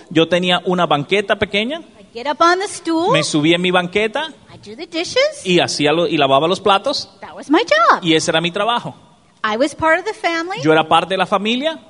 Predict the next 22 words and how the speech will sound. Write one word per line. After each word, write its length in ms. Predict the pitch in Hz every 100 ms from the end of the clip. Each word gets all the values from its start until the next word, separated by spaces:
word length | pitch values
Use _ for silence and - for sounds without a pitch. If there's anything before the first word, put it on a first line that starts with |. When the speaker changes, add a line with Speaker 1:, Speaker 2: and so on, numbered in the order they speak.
| _
Speaker 2:
Other 260 | 233 214 269
people 280 | - 359 359
worked 280 | 349 359 392
in 100 | 370
the 80 | 392
family. 400 | - 320 339 480
Speaker 1:
Otras 300 | 151 147 175
personas 380 | 185 170 180 170
trabajaban 500 | 175 151 156 170 220
en 60 |
la 80 | 220
familia. 480 | 214 220 240 254 262 - 571
Speaker 2:
I 280 | 640 587
needed 220 | 403 269 233
to 60 | 240
work 220 | 202 -
in 80 | 190
the 80 | 165
family. 260 | 170 147
Speaker 1:
Yo 180 | 165 330
necesitaba 560 | 370 233 185 170 147 143
trabajar. 420 | 139 123 120